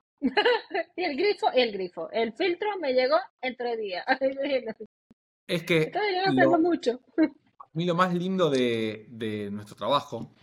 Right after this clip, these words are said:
Speaker 2: es, nosotros trabajamos con clientes, que son empresas generalmente, pensando en los clientes de sus clientes. Entonces,
Speaker 1: Ujú.
Speaker 2: yo soy cliente de una de las telefónicas, de las aerolíneas, voy a comer, como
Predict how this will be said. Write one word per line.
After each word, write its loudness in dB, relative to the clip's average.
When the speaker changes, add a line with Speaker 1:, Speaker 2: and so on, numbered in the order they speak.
Speaker 2:
es, -4
nosotros 2
trabajamos 2
con 2
clientes, -2
que -12
son -2
empresas -2
generalmente, -4
pensando 0
en 2
los 0
clientes -2
de -10
sus -10
clientes. -2
Entonces, 4
Speaker 1:
Ujú. 2
Speaker 2:
yo 4
soy 0
cliente 0
de 6
una -2
de -4
las -2
telefónicas, 2
de -2
las -2
aerolíneas, 2
voy 2
a 2
comer, 2
como 0